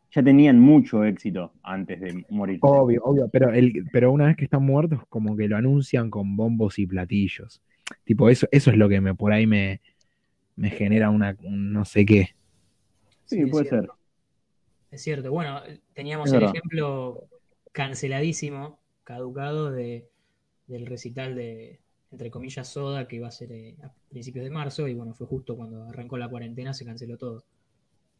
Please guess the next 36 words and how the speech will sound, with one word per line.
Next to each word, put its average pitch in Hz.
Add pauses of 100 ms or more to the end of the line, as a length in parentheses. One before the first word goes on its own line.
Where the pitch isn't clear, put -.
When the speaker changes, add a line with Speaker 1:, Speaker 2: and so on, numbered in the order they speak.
(280)
Speaker 2:
Uh, 151
¿qué 170
pasó 175
con 185
eso? 196
Yo 165
no 156
estoy 139
enterado. 107 (1600)
Speaker 3:
No, 254
un 156
recital 165
que 160
se 170
iba 170
a -
hacer 170
de 151
Soda 151
Stereo 175
con 135
muchísimos 135
artistas 139
invitados, 165
como 156
si 185
hubiese 202
sido 156 (460)
el 123
recital 131
de, 120
de 123
tributo 139
a 127
Freddy, 151 (460)
que, 113